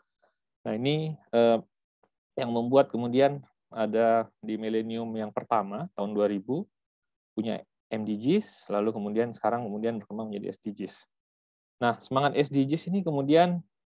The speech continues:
eh, pembangunan yang memenuhi kebutuhan man-, manus-, kebutuhan kita, manusia,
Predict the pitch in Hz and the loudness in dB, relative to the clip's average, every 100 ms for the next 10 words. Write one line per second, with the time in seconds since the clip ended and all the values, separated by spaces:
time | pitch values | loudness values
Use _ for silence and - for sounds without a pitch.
0 | - 123 127 131 127 123 123 127 - - | -4 2 4 4 4 0 -2 -6 -12 -20
1 | - _ _ _ _ _ _ _ 131 131 | -20 _ _ _ _ _ _ _ 0 4
2 | 131 135 156 156 139 131 131 139 143 - | 4 4 2 2 0 -2 -4 -2 -2 -2
3 | 117 123 127 120 123 120 - _ 120 120 | -2 -2 -4 -2 -2 -4 -8 _ -2 -2
4 | 131 - - - 120 117 131 127 147 - | -4 -12 -12 -4 -4 -2 -2 -2 -2 -2
5 | 101 135 104 104 104 110 98 | -2 -4 -10 -8 -6 -2 -2